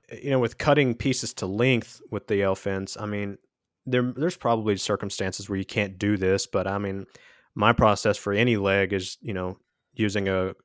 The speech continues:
crosscut sled or my miter gauge with a stop block, cutting them all to the same length, and then putting the template on top of it, and then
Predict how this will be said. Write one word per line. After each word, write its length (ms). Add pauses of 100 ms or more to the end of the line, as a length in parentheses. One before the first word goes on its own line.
(240)
crosscut 440
sled 280
or 60
my 100
miter 300
gauge 280
with 140
a 40
stop 320
block, 260
cutting 200
them 100
all 140
to 120
the 80
same 340
length, 340
and 160
then 180
putting 260
the 80
template 320
on 100
top 260
of 160
it, 120
and 120
then 240